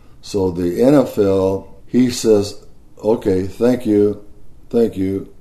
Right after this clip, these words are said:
goodbye." And he hung up, and he says, "Philadelphia has you. Philadelphia drafted before us, the, the, before we could get a chance. And so, you know, I hope that you join the N F L." That's what he said.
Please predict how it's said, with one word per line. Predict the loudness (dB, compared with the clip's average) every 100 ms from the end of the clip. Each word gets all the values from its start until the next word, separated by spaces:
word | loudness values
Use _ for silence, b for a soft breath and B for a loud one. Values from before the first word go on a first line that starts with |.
| -12
goodbye." | -4 0 2 0 -4 -14 -20 b b b b b b
And | -4
he | -4
hung | 0 0 2
up, | 2 2 -2 -10 b b b b
and | -6
he | -4
says, | -4 2 2 2 -2 -12 b b b b 2
"Philadelphia | 6 6 6 2 2 -2 -2
has | -2 -4 -6 -10
you. | -14 -16 -20 -18 -18 -18 -18 -14 -2
Philadelphia | 2 2 2 0 0 -2 -4
drafted | 0 0 0 -2 -4 -4 -6 -18 -20 -20 -20 -6
before | -6 -4 -2 0 2 0 0
us, | 2 2 -2 -12 -16 -16 -10
the, | -10
the, | -10 -10 -10 -10
before | -8 -8 -4 -2 -2
we | -4
could | -6 -6
get | -4
a | -4
chance. | -4 -4 -4 -4 -8 -16 b b b b b b b -8
And | -6 -4
so, | -2 0 0 -2 -6
you | -4 -2
know, | -2
I | -2 0
hope | 0 -2 -2
that | -6 -4
you | -4
join | -2 0 0 0
the | -2
N | -2 -4
F | -4
L." | -6 -6 -8
That's | -12 -12 -12
what | -12
he | -14
said. | -14 -14 -16